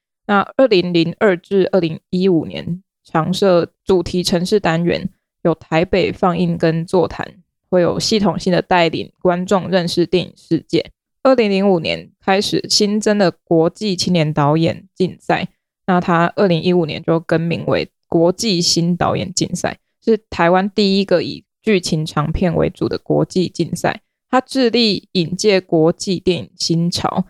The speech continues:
然后邀请入选竞赛影人来台交流。那二零一五年开始，文化部影视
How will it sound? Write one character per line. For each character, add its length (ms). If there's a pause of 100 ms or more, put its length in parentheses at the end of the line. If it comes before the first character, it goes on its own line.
(280)
然 140
后 120
邀 240
请 220
入 160
选 260
竞 180
赛 320 (340)
影 280
人 260
来 340 (280)
台 300
交 420
流。 340 (480)
那 240
二 140
零 120
一 60
五 120
年 160
开 260
始， 260
文 160
化 300 (180)
部 340
影 220
视 360